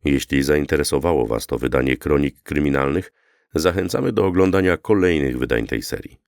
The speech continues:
Możecie też zostawić pod tym materiałem łapkę w górę i podzielić się swoimi opiniami w komentarzach poniżej.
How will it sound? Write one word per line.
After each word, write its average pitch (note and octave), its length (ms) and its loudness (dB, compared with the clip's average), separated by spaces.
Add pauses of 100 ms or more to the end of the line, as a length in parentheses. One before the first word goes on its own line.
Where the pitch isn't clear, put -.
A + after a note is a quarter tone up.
(120)
Możecie D#2 360 2
też C#2+ 180 -2
zostawić D2 440 0
pod - 180 -4
tym C#2 160 -2
materiałem C#2+ 580 0
łapkę D#2 360 2
w C2+ 60 -4
górę E2+ 300 0
i F2+ 100 -2
podzielić F#2+ 560 -2
się F2 180 -2
swoimi D2+ 480 0
opiniami C2 500 -2
w - 100 -14
komentarzach A#1 560 -2
poniżej. - 520 -12